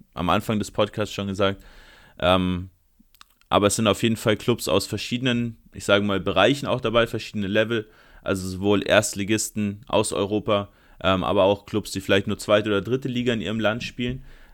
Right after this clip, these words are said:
Ähm, aber ganz, ganz spannend, weil du einfach so eine große Bandbreite hast an Clubs, mit denen du was machen kannst. Ähm, und jetzt eben, ja, wir haben's vorhin schon gesagt, ähm, der erste Club, mit dem wir jetzt auch öffentlich kommunizieren können, äh, dass wir zusammenarbeiten, das ist natürlich auch verständlich, dass es nicht jeder Club möchte.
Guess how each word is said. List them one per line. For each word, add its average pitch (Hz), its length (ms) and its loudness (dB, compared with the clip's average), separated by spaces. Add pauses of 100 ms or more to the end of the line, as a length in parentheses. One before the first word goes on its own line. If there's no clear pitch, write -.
Ähm, 95 200 4
aber 110 240 4
ganz, 123 240 0
ganz 131 160 -2
spannend, 131 280 2
weil 95 120 6
du 92 100 2
einfach 98 260 -2
so - 140 -4
eine 110 140 -2
große 104 300 -4
Bandbreite 90 640 0
hast 92 240 -4
an 95 100 -8
Clubs, - 300 -10
mit 98 160 -8
denen 95 160 -4
du 95 80 -4
was 92 160 -4
machen 101 260 -4
kannst. - 460 -6 (440)
Ähm, 95 440 2 (160)
und 95 200 -2
jetzt - 240 2
eben, 101 440 -2
ja, 95 320 4 (600)
wir - 60 -6
haben's 90 160 -6
vorhin 104 220 0
schon 104 160 -6
gesagt, 98 460 0 (120)
ähm, 92 400 2
der 87 120 0
erste 101 220 0
Club, 101 220 -4
mit 95 140 -6
dem 98 100 -2
wir 95 60 0
jetzt 92 100 -4
auch - 220 -6
öffentlich 131 400 0
kommunizieren 113 580 -2
können, 104 300 -4 (460)
äh, 95 180 6
dass 104 160 4
wir 110 100 -2
zusammenarbeiten, 104 640 6
das - 240 -2
ist - 140 -6
natürlich 101 320 2
auch 90 80 4
verständlich, 101 460 0
dass 92 180 -2
es 95 100 -6
nicht 101 200 -4
jeder 98 200 0
Club - 240 -6
möchte. 120 380 -4